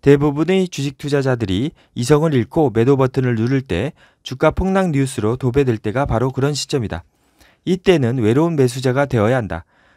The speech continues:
주가가 분위기에 휩쓸려서 과도하게 폭락할 때 매수한 주식은 당장은 조금 더 떨어질지 모르지만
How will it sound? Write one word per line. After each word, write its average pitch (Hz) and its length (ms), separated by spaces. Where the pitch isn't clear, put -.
주가가 143 500
분위기에 160 480
휩쓸려서 131 640
과도하게 135 460
폭락할 180 420
때 78 240
매수한 135 340
주식은 117 520
당장은 147 500
조금 143 240
더 139 140
떨어질지 147 560
모르지만 117 560